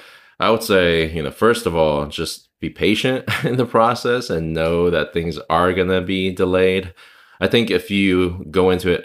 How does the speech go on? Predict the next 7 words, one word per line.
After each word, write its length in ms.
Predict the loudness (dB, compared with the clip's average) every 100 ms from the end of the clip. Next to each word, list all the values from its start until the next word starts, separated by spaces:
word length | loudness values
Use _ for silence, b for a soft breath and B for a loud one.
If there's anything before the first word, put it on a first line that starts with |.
| -6
expecting 960 | -8 -8 -10 -10 -2 0 0 0 0 0
things 380 | 0 0 -2
to 80 | -4
be 120 | -4
delayed, 720 | 0 2 2 2 4 2 0 -4 -8 -2
uh, 220 | -2 -2
from 640 | -2 0 0 0 -2 -6